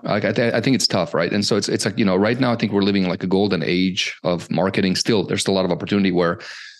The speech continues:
you know, if you really think about how crazy it is, like, um, you can create, you can think of thoughts, right? And then you can put 'em on, and you don't even have to think about it. Like, so in the mastermind, uh,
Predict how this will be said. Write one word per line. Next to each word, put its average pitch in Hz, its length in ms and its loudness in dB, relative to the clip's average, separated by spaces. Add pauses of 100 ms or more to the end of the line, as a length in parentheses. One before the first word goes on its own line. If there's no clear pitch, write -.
(240)
you 117 40 2
know, 90 300 -2 (340)
if 110 140 0
you 123 80 4
really 151 220 2
think 120 200 -2
about 92 240 0
how 92 140 -2
crazy 107 400 0
it 104 80 0
is, 90 180 -2
like, 80 240 -2 (1000)
um, 90 420 -2 (580)
you 104 140 2
can 113 120 2
create, 113 460 0 (1080)
you 110 100 2
can 101 120 0
think 147 220 0
of 95 140 0
thoughts, - 440 -2 (120)
right? 95 240 -2
And 98 100 2
then 95 60 2
you 98 80 0
can 101 120 0
put 120 200 0
'em 104 120 2
on, 87 300 0 (360)
and 110 80 4
you 139 60 6
don't 143 100 2
even 107 160 2
have 101 100 -4
to - 60 -18
think 113 180 -2
about - 180 0
it. - 60 0
Like, 87 220 -2
so 104 140 0
in 98 160 2
the 95 60 2
mastermind, 98 500 0
uh, - 100 -4